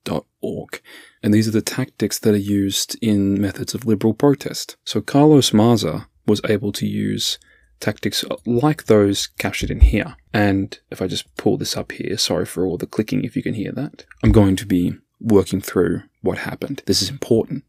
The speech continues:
because this plays to the idea of companies having power over their own items of ownership versus the people who are able to use methods of protest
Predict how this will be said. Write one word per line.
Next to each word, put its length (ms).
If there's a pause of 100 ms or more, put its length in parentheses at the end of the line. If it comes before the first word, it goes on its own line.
because 440
this 220
plays 520
to 120
the 140
idea 440
of 120
companies 420
having 260
power 680
over 240
their 220 (100)
own 520
items 320
of 100
ownership 480 (340)
versus 420
the 120
people 560
who 180
are 160
able 360
to 180
use 340
methods 640
of 200
protest 640